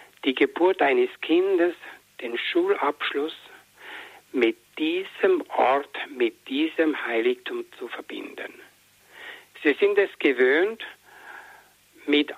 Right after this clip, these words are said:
allem zur Jasna Gora zu kommen,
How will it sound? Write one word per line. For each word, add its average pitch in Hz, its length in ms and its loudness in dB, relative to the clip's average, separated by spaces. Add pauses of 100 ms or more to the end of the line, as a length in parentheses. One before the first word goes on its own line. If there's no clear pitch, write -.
allem 202 500 2 (320)
zur 160 140 4
Jasna 151 560 2 (120)
Gora 117 480 0 (440)
zu - 180 -2
kommen, - 460 -4